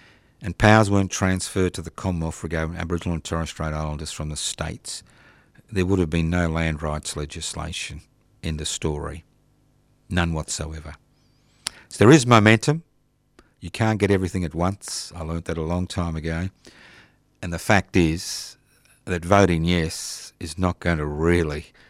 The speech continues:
destroy you. It's not going to affect me in the end of the day, whether it's yes or no. I'll continue campaigning. But I am very concerned about First Nations people if the no,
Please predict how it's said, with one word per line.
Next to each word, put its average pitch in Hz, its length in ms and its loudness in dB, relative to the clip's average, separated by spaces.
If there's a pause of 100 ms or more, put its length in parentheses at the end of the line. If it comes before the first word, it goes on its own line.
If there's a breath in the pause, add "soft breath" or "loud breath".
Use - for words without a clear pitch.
(140 soft breath)
destroy - 460 -4
you. 73 160 -6 (340 loud breath)
It's - 140 -16
not 139 120 4
going 135 120 2
to 110 60 6
affect 104 320 2
me 107 200 4
in 101 80 2
the 101 100 2
end 101 120 0
of 95 80 -4
the 95 60 -2
day, 104 280 -2
whether 90 220 -4
it's - 160 -8
yes 92 240 -2
or 90 100 0
no. 110 340 -2 (560)
I'll 90 120 -4
continue 82 440 -6
campaigning. 82 680 -6 (800 soft breath)
But 95 140 4
I 107 160 10
am 92 100 4
very 107 320 8
concerned 92 800 -6 (960)
about 85 360 -4
First 90 300 -2
Nations 82 460 -6
people 87 500 -6 (680)
if - 180 -4
the 90 80 -4
no, 82 240 -2